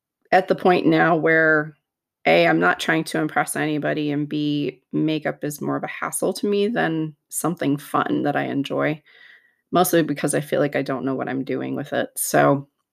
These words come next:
uh, and I'm also growing out my hair from a pixie haircut. So it's this weird, awkward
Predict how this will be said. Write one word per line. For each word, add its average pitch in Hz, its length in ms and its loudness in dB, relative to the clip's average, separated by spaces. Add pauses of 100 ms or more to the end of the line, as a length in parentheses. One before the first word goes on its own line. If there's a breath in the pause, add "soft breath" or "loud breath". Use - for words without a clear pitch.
(420)
uh, 147 240 2
and 156 120 6
I'm 156 100 6
also 156 260 6
growing 147 320 2
out 139 260 0
my 143 180 0
hair 143 300 -2
from 143 160 -2
a 143 80 0
pixie 254 320 2
haircut. 180 560 0
So - 220 0
it's 147 300 -2
this 147 220 -2 (100)
weird, 147 580 0 (100)
awkward 143 640 -2